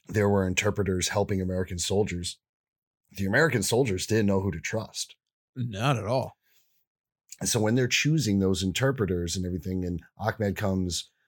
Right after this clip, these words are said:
Speaker 1: uh, highly recommended, he's still standoffish and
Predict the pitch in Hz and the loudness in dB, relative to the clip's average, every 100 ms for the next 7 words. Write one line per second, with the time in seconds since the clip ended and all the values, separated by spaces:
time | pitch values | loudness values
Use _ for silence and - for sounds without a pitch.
0 | _ - 92 90 85 82 - 107 101 92 | _ -6 -2 -2 -2 -2 0 2 2 2
1 | 90 90 92 123 98 85 - 160 - - | 0 -2 2 2 2 -2 -2 0 0 0
2 | 180 156 135 127 110 - _ _ _ _ | 2 4 6 4 2 -4 _ _ _ _
3 | _ - - - 110 110 110 110 - 98 | _ -8 -4 0 0 4 4 4 2 0
4 | 95 104 95 90 | 0 0 -2 -6